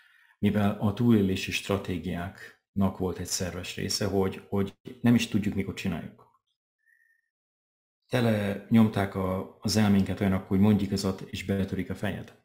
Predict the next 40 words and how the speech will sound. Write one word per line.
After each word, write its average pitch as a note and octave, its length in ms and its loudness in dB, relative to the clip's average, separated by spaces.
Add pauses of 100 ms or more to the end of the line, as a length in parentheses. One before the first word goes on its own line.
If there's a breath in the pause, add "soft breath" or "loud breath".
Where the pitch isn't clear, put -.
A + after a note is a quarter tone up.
(120)
Na G2+ 80 2
most G2 140 2
ezután G#2 500 2
ez F#2+ 120 0
egy F#2+ 100 0
hiedelem, G#2+ 680 2 (160)
ez F#2+ 200 0
egy F2+ 260 -6 (600)
megfontolni G2 1300 4
való, F2 500 -2
ez A2+ 180 -2
egy F#2 140 2
neurológiai F#2 600 4
asszociáció, G2 680 -4
és G#2 100 -8
akkor G#2 120 0
mit A2 140 2
mond A2+ 140 6
az A2 80 2
ember? C3+ 200 0
Akkor B3 400 -4
nem C#4 260 -4
mondom A3+ 500 4
ki F#3+ 140 -2
az D3 120 0
igazat, A2+ 240 2
inkább B2+ 200 4
csöndbe E3+ 240 2
vagyok. F#2+ 320 0 (720 soft breath)
Na A#2+ 60 4
most, A2+ 160 4
aki A#2 220 4
csöndbe D#3+ 400 8
van, F#2 380 4
de G#2+ 120 2
tudja A2 260 0
az F#2+ 80 -2
igazat, A2+ 400 2
ugye, A2+ 220 2
aki A2+ 600 2